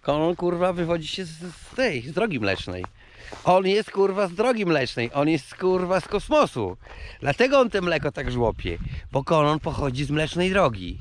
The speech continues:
Wiecie, że jest Mleczna Droga na niebie tam, nie? No i on to stamtąd jest, to nie jest Wilkowa wcale.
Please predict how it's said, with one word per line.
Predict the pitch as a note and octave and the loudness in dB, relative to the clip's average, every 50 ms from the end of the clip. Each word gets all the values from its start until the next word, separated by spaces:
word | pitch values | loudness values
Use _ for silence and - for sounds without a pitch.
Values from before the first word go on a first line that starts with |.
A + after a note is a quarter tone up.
| - - | -4 -2
Wiecie, | A3 B3 - F#3 D#3+ | -2 0 0 0 0
że | C#3 C3 B2+ | 2 0 0
jest | A#2 - | -2 0
Mleczna | C3+ D3 C#3 - - C3 B2+ | 0 0 0 0 0 -2 -2
Droga | A#2 C3 A#2+ G#2+ A2 | 0 0 0 0 0
na | G#2 G#2+ | 0 0
niebie | A2 G#2+ G2+ - F#2+ F2 | 0 0 0 0 -2 -4
tam, | - G2 F#2+ F#2+ | -4 -4 -2 0
nie? | G#2+ C#3+ G3 G3 - - - - - - - - - - - - - | 2 2 2 0 -2 -6 -8 -6 -8 -8 -6 -4 -4 -2 -2 -2 0
No | D3 | 0
i | A3+ C#4+ | 2 4
on | D4 D#4 D4 | 4 2 2
to | - E4 E4 | 2 0 -2
stamtąd | - - D#4 D#4 D4+ - D#4+ D#4 D4 | 0 0 0 0 2 2 0 2 2
jest, | E4 D4 G#3 D3 - - | 2 2 2 2 0 -2
to | G3 | -2
nie | G#3+ C4 C#4+ | 0 0 2
jest | C#4 C4+ A#3 G3+ | 2 2 2 2
Wilkowa | C4 C#4 C4 - D4 C#4 G3+ C3+ A#2 A2 | 0 0 2 4 4 4 4 4 2 -2
wcale. | - - C3 A#2 G2+ F#2 F2+ | -4 -2 -2 0 0 0 -2